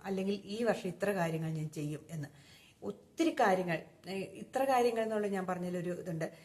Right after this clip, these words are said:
ഒത്തിരി കാര്യങ്ങൾ ചെയ്യുമെന്നും പറഞ്ഞ് നമ്മൾ, ഏ, ഇടപെടാണ്ടിരിക്കുക.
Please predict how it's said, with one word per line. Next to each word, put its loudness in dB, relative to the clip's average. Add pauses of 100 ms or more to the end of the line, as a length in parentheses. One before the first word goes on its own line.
(180)
ഒത്തിരി 0
കാര്യങ്ങൾ 2
ചെയ്യുമെന്നും -2
പറഞ്ഞ് -4
നമ്മൾ, -2 (220)
ഏ, -4 (100)
ഇടപെടാണ്ടിരിക്കുക. -6